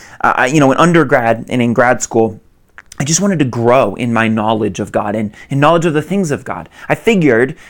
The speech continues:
that if I just knew a little bit more about the intricacies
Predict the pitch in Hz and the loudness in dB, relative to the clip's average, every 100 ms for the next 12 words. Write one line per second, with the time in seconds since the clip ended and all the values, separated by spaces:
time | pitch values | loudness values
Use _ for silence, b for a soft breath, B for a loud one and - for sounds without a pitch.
0 | B 151 139 - - 185 175 202 - 151 | B 2 0 -2 -4 -4 -2 -2 0 0
1 | 147 131 113 123 175 190 - 139 135 117 | 2 2 2 0 0 2 0 -2 -4 -2
2 | 110 110 131 - 156 165 165 165 - 147 | -2 -4 -8 -6 -6 -6 -6 -8 -6 -4
3 | 127 127 - | -2 -4 -6